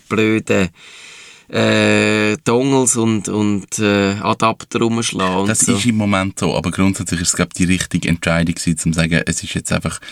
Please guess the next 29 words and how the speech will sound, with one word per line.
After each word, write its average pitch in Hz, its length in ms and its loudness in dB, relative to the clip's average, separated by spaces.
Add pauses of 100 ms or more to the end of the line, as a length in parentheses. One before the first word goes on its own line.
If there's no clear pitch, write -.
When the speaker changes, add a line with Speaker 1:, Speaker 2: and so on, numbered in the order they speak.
(260)
Speaker 2:
U 101 140 4
S 90 100 0
B 85 160 -2
C 95 240 2
und 92 180 2
du, 90 80 -2 (240)
dort 87 180 0
läuft 87 300 0
auch 82 60 0
Strom 104 420 2
drüber 98 380 0
und 85 220 0
dort 85 160 -6
läuft 80 260 -2
einfach 90 240 -4
all-, 85 300 2
alles 98 360 0
ist - 120 -6
jetzt - 180 -8
U 80 100 0
S 80 100 -2
B 95 280 0
C. - 160 -2
Speaker 1:
Ja, 98 80 0
ja, 90 140 0 (220)
genau. 80 260 2
Speaker 2:
Das - 180 -2
ist - 100 -2
super. - 340 -4